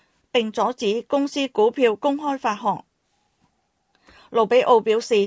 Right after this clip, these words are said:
中共新規增加咗希音喺佢業務風險方面欺騙投資者嘅擔心，令該公司作為一間獨立全球零售商嘅努力變得更加複雜。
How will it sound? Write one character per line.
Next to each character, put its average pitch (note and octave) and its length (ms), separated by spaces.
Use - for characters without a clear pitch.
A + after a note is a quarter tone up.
中 E4+ 180
共 G#3 240
新 C#4 260
規 C4+ 280
增 C#4 200
加 C#4 140
咗 G3 340
希 B3+ 220
音 B3 340
喺 A#3 320
佢 C4+ 220
業 G#3+ 280
務 G3+ 260
風 D4+ 240
險 A3+ 260
方 C#4 180
面 A3+ 320
欺 E4+ 140
騙 A#3 300
投 A#3+ 160
資 C4 260
者 G#3 120
嘅 G3 200
擔 A3 300
心， G#3+ 360
令 A3 240
該 D4 220
公 D#4 180
司 D4 260
作 G#3+ 200
為 F#3+ 160
一 B3 180
間 B3+ 300
獨 G#3 200
立 - 160
全 G#3 260
球 - 240
零 F#3 180
售 F#3+ 240
商 C#4+ 300
嘅 G3+ 220
努 F3+ 260
力 - 160
變 G#3+ 180
得 B3+ 160
更 G3 220
加 A#3 180
複 B3 160
雜。 F3+ 300